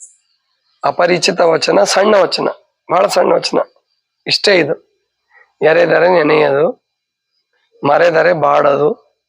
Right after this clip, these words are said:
ಹುರುಳಿಲ್ಲ ಹುರುಳಿಲ್ಲ ಲಿಂಗಾರ್ಚನೆ. ಜಂಗಮ ಕೆರೆದಡೆ ಸ್ಥಾವರ ನೆನೆಯಿತ್ತು ಕೂಡಲ ಸಂಗಮ ದೇವ. ಇಷ್ಟು ಸಣ್ಣ ವಚನದಲ್ಲಿ ಬಹಳ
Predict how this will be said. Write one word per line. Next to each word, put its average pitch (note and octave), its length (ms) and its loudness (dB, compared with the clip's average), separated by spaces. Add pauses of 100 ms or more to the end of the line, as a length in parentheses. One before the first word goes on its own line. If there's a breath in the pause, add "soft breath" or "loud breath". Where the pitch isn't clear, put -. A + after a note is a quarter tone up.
(560)
ಹುರುಳಿಲ್ಲ F3 420 2
ಹುರುಳಿಲ್ಲ D#3+ 540 0
ಲಿಂಗಾರ್ಚನೆ. D3+ 840 -2 (1200)
ಜಂಗಮ F#3+ 420 2 (160)
ಕೆರೆದಡೆ E3 840 -2 (480)
ಸ್ಥಾವರ F3 460 0
ನೆನೆಯಿತ್ತು D#3+ 560 0
ಕೂಡಲ D#3 340 -2
ಸಂಗಮ D3 460 -4
ದೇವ. C#3 200 -4 (1500 soft breath)
ಇಷ್ಟು - 240 -2
ಸಣ್ಣ G3 280 2
ವಚನದಲ್ಲಿ F#3+ 880 0 (840)
ಬಹಳ C#3+ 420 2